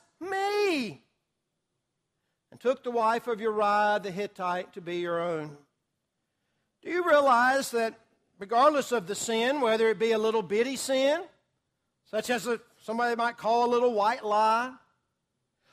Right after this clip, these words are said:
or a great and enormous sin where you, maybe you took someone's life, sin is sin,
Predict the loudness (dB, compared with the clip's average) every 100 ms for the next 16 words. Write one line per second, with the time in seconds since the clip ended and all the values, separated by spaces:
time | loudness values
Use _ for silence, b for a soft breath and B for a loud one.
0 | _ 4 6 8 6 6 6 6 4 2
1 | 6 8 8 8 4 2 0 2 0 0
2 | 2 2 2 -4 0 0 0 0 2 4
3 | 2 2 0 4 4 4 0 -8 b b
4 | -8 0 6 8 6 2 0 2 6 6
5 | 4